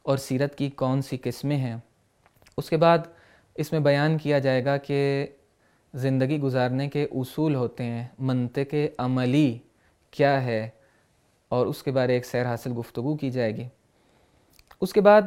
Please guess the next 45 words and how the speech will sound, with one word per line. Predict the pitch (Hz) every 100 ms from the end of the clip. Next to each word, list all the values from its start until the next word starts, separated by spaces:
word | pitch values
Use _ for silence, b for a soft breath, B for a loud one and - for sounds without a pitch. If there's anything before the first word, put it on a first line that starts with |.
| - -
اس | 196
کتاب | - 185 175 180
کے | 185
اندر | 170 175 180 180 _ _ _ _
سیرت | - - 147 147 180 180 -
اور | 151 156 151
اخلاق | 139 - 135 127 139 156 -
کا | 151
آپس | 143 147 - 151 -
میں | 151
کیا | 131 123
رابطہ | 110 101 -
ہے، | 113 113
آپس | 113 - 131
میں | 147
نسبیت | 143 123 120 - 151 131 139 139
ہے، | 131 120 123 123
نہیں | 117 120 135
ہے، | 123 120 117
کیا | 135 127
تعلق | 113 104 113 110
ہے | 113
ان | 117
کا، | 113 123 b b b -
اس | 165
پر | -
شہید | 170 160 156
نے | 156
بات | 147 147 -
کی | 147
اور | 139
ہم | 127
انشاءاللہ | 123 127 123 120 123 127
اس | 123 -
کے | 127
حوالے | 117 113
سے | 120 117
گفتگو | 113 - 131
کریں | 156 131 120
گے۔ | 117 b b b b b b b b _ _ _ _ _ _ _ -
اسی | 190
کے | 240
ساتھ | 220 214
ساتھ | 220 214 - - _ _ _ _ _ _ _ _ _ _
ذریعہ | 147 131 147 139 139 160 139